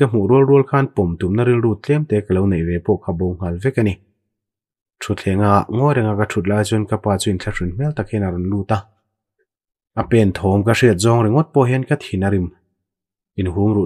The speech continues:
teuh chung in trap lo turin ka in thrila. Ka paum dan hi ka pi in thria se chuan a ngai thei ho lawang. Ma se eng thil nge ka ti chuan ang eng po thleng se ka pa la ni tho ani. Pu Korean ni thum chung li filak thum in thrila.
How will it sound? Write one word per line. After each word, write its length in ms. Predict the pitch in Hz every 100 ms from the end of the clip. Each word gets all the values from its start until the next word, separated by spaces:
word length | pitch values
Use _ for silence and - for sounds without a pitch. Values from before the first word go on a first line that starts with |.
| 78
teuh 140 | 127
chung 140 | - 123
in 140 | 123
trap 160 | 120 90
lo 180 | 92 101
turin 300 | 98 107 120
ka 60 | 127
in 160 | 120 95
thrila. 340 | - 92 95 92 _ _ _ _ _ _ _
Ka 80 | 110 104
paum 180 | 104 101
dan 160 | 95 87
hi 80 | 107
ka 120 | 101
pi 80 | - 117
in 60 |
thria 200 | 101 101
se 120 | 92 117
chuan 140 | 110 110
a 20 |
ngai 180 | 98 98 92
thei 120 | 87 98
ho 60 | 143 107
lawang. 240 | 98 101 101 _ _ _ _ _ _ _ _ _ _ _ _ _ -
Ma 80 | 101
se 160 | - 139
eng 120 | 120
thil 140 | 139 151
nge 120 | 156 -
ka 60 | -
ti 80 | 104 -
chuan 200 | 95 80
ang 100 | 80 82
eng 120 | 87 -
po 80 | 139 90
thleng 180 | 113 107
se 100 | 104 95
ka 60 | 95 -
pa 80 | 90
la 60 | 90
ni 120 | 90 87
tho 100 | 151 147
ani. 140 | 123 95 _ _ _ _ _ _ _ _ _ _ -
Pu 60 | 127
Korean 400 | 117 117 127 120 98 - 117
ni 80 | 120
thum 140 | 131 127
chung 200 | - 131 131
li 60 | 127 -
filak 240 | 139 113
thum 220 | - 104 104
in 100 | 101
thrila. 260 | 95 87